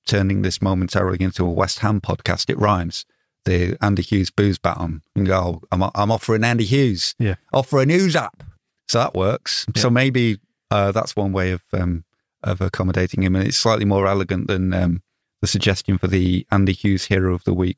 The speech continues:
Speaker 1: with nominees each week receiving a Gaetano Berardi Honourable Certificate. <laughs> There's a lot of very convoluted ways of trying to, of, to keep Hughesy's hero status while also making room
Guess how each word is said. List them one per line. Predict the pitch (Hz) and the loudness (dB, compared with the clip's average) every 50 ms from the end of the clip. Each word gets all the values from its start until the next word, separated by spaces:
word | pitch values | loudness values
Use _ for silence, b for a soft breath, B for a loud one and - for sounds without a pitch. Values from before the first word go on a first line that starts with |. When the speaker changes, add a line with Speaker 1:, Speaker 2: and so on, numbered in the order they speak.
| - | -2
Speaker 1:
with | - 92 - | -4 -2 0
nominees | 98 95 92 92 92 90 87 87 | 2 2 4 4 2 2 0 0
each | 95 95 - - | -2 -2 -2 -2
week | 98 98 - - | -4 -4 -2 -4
receiving | - - - 98 95 90 87 82 | -6 -2 -2 -2 0 0 0 0
a | 90 92 | 0 -2
Gaetano | - - - - - 98 92 92 90 85 | -4 -4 -2 0 2 2 4 2 2 2
Berardi | - 85 90 90 87 - 92 - | 2 2 2 0 0 -2 -4 -4
Honourable | - 95 92 92 87 - 92 - | -2 0 0 0 0 -2 -2 -2
Certificate. | - - 82 - 101 - - - - - - - _ _ _ _ _ _ | -2 -2 0 -2 -2 -4 -4 -8 -8 -6 -6 -10 _ _ _ _ _ _
<laughs> | B B B B B 95 85 B B B B _ _ _ _ _ _ - | B B B B B -2 -4 B B B B _ _ _ _ _ _ 0
There's | - 135 127 117 | 2 4 4 4
a | 156 156 | 4 2
lot | 165 175 - | 2 2 0
of | 131 - | 0 0
very | 139 131 131 127 | 0 0 0 0
convoluted | - - 127 127 120 117 117 120 120 - - - | 0 0 -2 0 0 0 0 0 0 -2 -2 -2
ways | 110 113 113 110 95 | 0 0 0 0 -2
of | 98 95 | -4 -4
trying | - 120 113 110 104 | -2 0 0 0 0
to, | 104 104 107 - - - - | 0 -2 -2 -2 -4 -6 -4
of, | 110 101 87 - _ _ _ _ _ - - - - | -4 -4 -4 -4 _ _ _ _ _ -20 -20 -12 -6
to | - 113 - | -6 -6 -4
keep | - - 139 120 - _ _ _ _ _ _ _ - | -2 0 0 0 0 _ _ _ _ _ _ _ -14
Hughesy's | - - 117 117 107 98 110 101 95 85 - - - _ _ _ | -2 0 2 2 2 2 2 0 0 0 -4 -6 -8 _ _ _
hero | - 98 107 107 104 101 95 95 87 | -2 0 2 4 4 4 2 2 0
status | - - - 98 98 92 - 95 95 - - | -2 -2 0 0 0 0 -2 -4 -4 -2 0
while | 95 95 95 95 | 0 0 2 2
also | 98 95 - - 104 | 0 0 -2 -2 -2
making | 95 98 95 95 - 98 95 | 0 -2 -2 -2 -2 -2 -2
room | 92 95 98 95 95 90 87 | 0 2 2 2 0 -2 -4